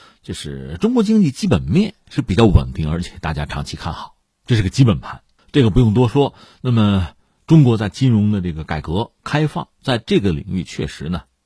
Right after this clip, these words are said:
是连续在出牌，节奏把握的比较好。刚才我们讲，二零一七年开始这几步棋走的是比较恰当的，这确实是一个因素，有一个布局。然后就是疫情，这次疫情显示的中国经济的韧性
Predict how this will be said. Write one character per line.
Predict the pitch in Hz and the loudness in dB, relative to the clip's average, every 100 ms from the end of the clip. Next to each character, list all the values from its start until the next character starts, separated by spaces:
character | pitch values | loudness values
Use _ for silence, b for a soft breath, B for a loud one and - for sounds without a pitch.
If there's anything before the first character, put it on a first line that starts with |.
| _ _ _ | _ _ _
是 | - 113 | -2 0
连 | 107 104 143 | 2 2 2
续 | 151 123 | 0 -4
在 | 95 76 | -8 -10
出 | - 131 | -8 -10
牌， | - - | -8 -16
节 | - - 113 160 | -14 -6 0 2
奏 | 180 - | 2 -2
把 | - - | -6 -8
握 | 160 | -8
的 | 113 | -8
比 | 65 | -8
较 | 120 | -8
好。 | - - | -10 -14
刚 | - 123 | -8 -4
才 | |
我 | 113 95 | -2 -2
们 | |
讲， | 107 - | -4 -4
二 | 113 | -2
零 | 117 | 0
一 | 131 | -2
七 | - 127 | -4 -6
年 | 117 | -4
开 | 127 | -4
始 | 117 - - B B | -6 -8 -16 B B
这 | 175 | 2
几 | - 73 | 2 -6
步 | - | -6
棋 | - - - | -8 -8 -10
走 | - - 52 50 | -6 -6 -8 -12
的 | - - _ _ _ _ _ _ | -20 -20 _ _ _ _ _ _
是 | - 101 | -6 -4
比 | 80 69 | -6 -8
较 | 67 | -10
恰 | - 85 | -4 -4
当 | 69 - - | -4 -12 -20
的， | _ _ _ _ | _ _ _ _
这 | - 117 | -6 -2
确 | 131 | 0
实 | 104 117 | -2 -4
是 | 110 | -8
一 | 101 | -8
个 | 98 | -6
因 | 123 180 | 0 0
素， | - 123 | 0 -4
有 | 64 | -4
一 | 78 | -6
个 | 113 | -6
布 | - 95 | -4 -4
局。 | - 87 B B B | -4 -8 B B B
然 | 110 208 | 2 2
后 | 220 170 | 2 -2
就 | 110 | -2
是 | - | -4
疫 | 131 | -6
情， | - - 180 - _ _ | -8 -8 -10 -14 _ _
这 | 214 196 | 0 0
次 | - | 0
疫 | 165 196 135 | -6 -4 -6
情 | - - 151 | -4 -2 -2
显 | - 76 65 | -2 -6 -8
示 | - 98 | -8 -8
的 | 82 | -6
中 | - 104 | -2 0
国 | 95 | 0
经 | - 101 | 0 0
济 | 85 87 | 0 -4
的 | 78 | -4
韧 | 82 101 85 | 4 4 4
性 | - 85 | -2 -10